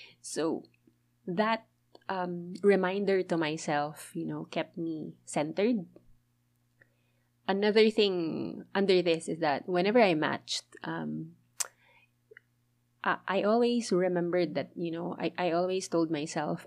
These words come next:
"I don't need to please this other person. I just need to be true to myself," because I always, you know,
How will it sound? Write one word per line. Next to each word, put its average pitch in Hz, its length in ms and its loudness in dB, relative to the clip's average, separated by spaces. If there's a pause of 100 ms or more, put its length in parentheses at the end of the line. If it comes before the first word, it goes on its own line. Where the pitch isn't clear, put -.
"I 220 140 2
don't 220 240 0
need 175 400 -4
to 170 80 2
please 165 480 -8
this 151 240 -2
other - 280 -6
person. - 560 -8
I 185 120 -2
just 196 180 -6
need 190 220 -4
to 170 80 -4
be 160 100 -8
true 165 220 -4
to 165 80 -8
myself," 151 500 -8
because 185 300 -6
I 185 260 -6
always, 185 600 -6 (340)
you 180 80 -6
know, 175 160 -6